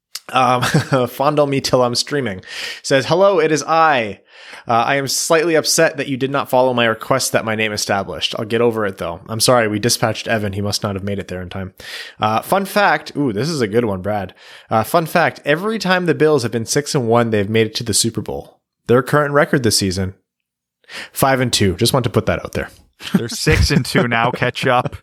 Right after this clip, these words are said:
Speaker 2: <laughs>
Speaker 1: Uh, "I also have a serious relationship question. As someone who struggles with cripplingly low self-esteem, I am con-, I'm in constant fear that my currently, my current relationship will crumble over any conflict. I'm planning on enlisting in the army after grad, and basic training is gonna take me to Quebec.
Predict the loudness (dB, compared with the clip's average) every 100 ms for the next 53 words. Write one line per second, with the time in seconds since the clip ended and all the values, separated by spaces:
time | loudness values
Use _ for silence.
0 | -20 -10 -8 -6 -10 -10 _ -12 -6 -4
1 | -4 -6 -2 2 6 6 6 4 6 4
2 | 4 4 2 2 0 2 4 2 2 2
3 | 4 4 0 -2 -4 0 0 0 -2 -4
4 | -2 0 0 0 2 2 2 0 -2 -2
5 | -4 -2 -2 -2 2 4 4 4 2 2
6 | -2 0 0 0 0 -4 -6 -2 -2 0
7 | -2 -2 -6 -6 -4 -6 -8 -2 0 0
8 | -2 -6 -2 -2 -2 -6 -10 -18 -20 -2
9 | 0 2 2 4 2 2 0 0 -2 -2
10 | -2 0 2 2 2 0 0 -2 -2 0
11 | 2 2 0 -2 -18 -20 -20 -8 -4 0
12 | 2 2 4 4 4 2 2 0 0 0
13 | 0 2 2 2 2 0 0 2 4 2
14 | 0 0 -2 -4 -4 -2 0 -2 -2 -2
15 | -2 -2 -2 -4 -4 0 2 2 0